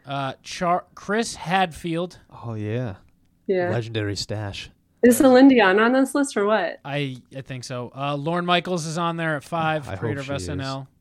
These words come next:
Speaker 2: Imagine if she's not on there.
Speaker 1: Uh, Terry Fox.
Speaker 2: I have no idea who that is.
Speaker 1: Who the fuck
Speaker 3: What?
Speaker 1: Who is
Speaker 2: I'm
Speaker 1: Terry
Speaker 2: sorry.
Speaker 1: Fox?
Speaker 2: Yeah. Diagnosed with cancer
Speaker 1: He
Speaker 2: and
Speaker 1: played
Speaker 2: had his
Speaker 1: wheelchair basketball and won multiple championships.
Speaker 2: Oh, man. That's gonna come bad on me later. That's,
Speaker 1: Yeah.
Speaker 2: I'm sorry. Yeah, that's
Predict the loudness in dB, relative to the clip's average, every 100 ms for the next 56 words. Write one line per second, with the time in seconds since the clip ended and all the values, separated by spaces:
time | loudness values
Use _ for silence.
0 | -16 -12 -8 -10 -10 -12 -10 -10 -10 -10
1 | -12 -14 -10 -8 -8 -6 -2 -2 -2 2
2 | 4 2 -2 -12 -14 -18 _ _ _ _
3 | _ _ -16 -12 -8 -8 -8 -12 -16 -18
4 | -16 -14 -14 -16 -20 -12 2 6 6 6
5 | -2 -18 -12 -10 -6 -6 -4 -2 -2 -2
6 | -4 -6 -6 -8 -12 _ _ _ -6 -4
7 | -4 -4 -6 -6 -8 -6 -4 -2 -2 -2
8 | -4 -4 -4 -6 -4 -4 -6 -8 -8 -6
9 | -4 -6 -8 -8 -10 -10 -12 -12 -12 -12
10 | -12 -8 -8 -8 -8 -8 -8 -10 -8 -8
11 | -8 -10 -12 -12 -14 -10 -8 -8 -8 -8
12 | -8 -6 -8 -10 -14 _ -14 -14 -12 -10
13 | -10 -4 -2 -2 -4 -6 -10 -12 -12 -12
14 | -12 -14